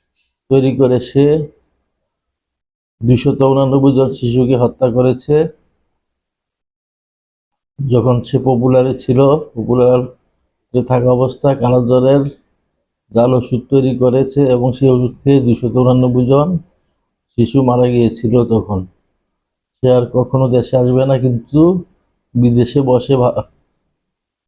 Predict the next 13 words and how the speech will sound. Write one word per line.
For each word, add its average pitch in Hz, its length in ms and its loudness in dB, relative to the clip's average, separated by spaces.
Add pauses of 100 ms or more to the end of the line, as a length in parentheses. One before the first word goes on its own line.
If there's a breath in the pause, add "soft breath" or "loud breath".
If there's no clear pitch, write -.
(400)
পাকিস্তান 135 540 0
এবং 127 260 0
ভারতে 120 380 -2
দালালি 127 420 2
করে 127 200 2
এই 127 160 2
দেশকে 117 320 -4
সে 131 160 -6
অস্থিতিশীল 123 1300 -4
করে 127 240 0
তুলছে, 127 440 -2 (840)
কারণ 127 240 2 (200)
সে - 140 -4